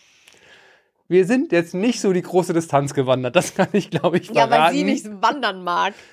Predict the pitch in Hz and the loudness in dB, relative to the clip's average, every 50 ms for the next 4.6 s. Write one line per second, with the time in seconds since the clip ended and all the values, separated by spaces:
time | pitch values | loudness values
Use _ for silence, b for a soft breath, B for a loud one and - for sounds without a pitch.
0 | b b b 277 277 339 359 311 202 185 170 175 185 156 185 170 - - 269 247 | b b b -2 0 0 0 2 2 2 2 2 2 -2 -6 -12 -6 -4 0 2
1 | 208 185 170 170 165 - 285 285 247 180 147 143 147 139 - - - 202 208 208 | 4 4 4 2 0 0 0 0 0 -2 -2 -4 -4 -4 -6 -12 -12 -10 0 2
2 | 196 175 - 220 330 - 226 240 233 - 196 208 - - - 202 202 214 202 175 | 2 2 4 4 2 4 4 0 2 2 4 4 4 2 2 -2 -2 -2 -2 -2
3 | 156 151 202 214 214 208 180 175 165 160 160 _ - 165 160 165 190 214 208 190 | -2 0 -2 -2 -2 0 2 2 2 2 -2 _ -8 -8 -6 -2 -2 -2 -2 -2
4 | 196 180 175 175 180 185 185 185 180 180 180 180 | -6 -4 -2 -2 -2 -2 -2 -6 -6 -6 -6 -10